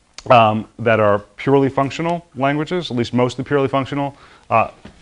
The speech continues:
just go to Wikipedia and look up. I'm just throwing these at you. I'll actually talk about one or two of these in the,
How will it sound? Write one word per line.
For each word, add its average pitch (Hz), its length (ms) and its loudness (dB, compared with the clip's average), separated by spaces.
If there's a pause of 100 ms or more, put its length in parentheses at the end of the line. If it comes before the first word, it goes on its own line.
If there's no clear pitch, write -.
(760)
just 147 180 -4
go 165 80 2
to 147 80 4
Wikipedia 120 600 -2 (640)
and 113 100 -4
look 110 100 -2
up. 113 120 0
I'm 123 120 4
just 135 160 -2
throwing 127 240 2
these 107 120 -2
at 101 160 -2
you. 101 140 -6
I'll 123 200 2
actually 147 280 0
talk 131 200 2
about 110 280 -2
one 120 160 -2
or 107 60 -4
two 120 220 -2
of 120 100 -2
these 123 320 -4
in 110 200 -8
the, 107 100 -8